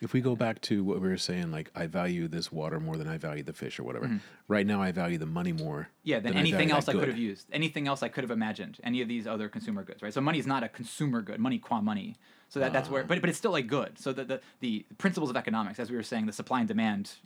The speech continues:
Speaker 1: Yeah.
Speaker 2: you know, analysis, that applies to money just as much to other goods.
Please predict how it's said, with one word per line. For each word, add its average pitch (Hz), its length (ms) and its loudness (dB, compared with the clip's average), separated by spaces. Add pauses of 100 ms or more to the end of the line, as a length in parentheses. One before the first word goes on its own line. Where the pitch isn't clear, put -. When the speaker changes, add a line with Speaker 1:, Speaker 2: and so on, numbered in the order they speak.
(220)
Speaker 1:
Yeah. 90 140 -2
Speaker 2:
you 117 60 0
know, 107 140 0 (300)
analysis, 123 500 -2 (220)
that 165 100 6
applies 143 380 2
to 120 80 2
money 123 200 4
just 113 200 -4
as 104 80 -4
much 113 220 -2
to 110 120 -4
other 101 300 -2
goods. 104 340 -4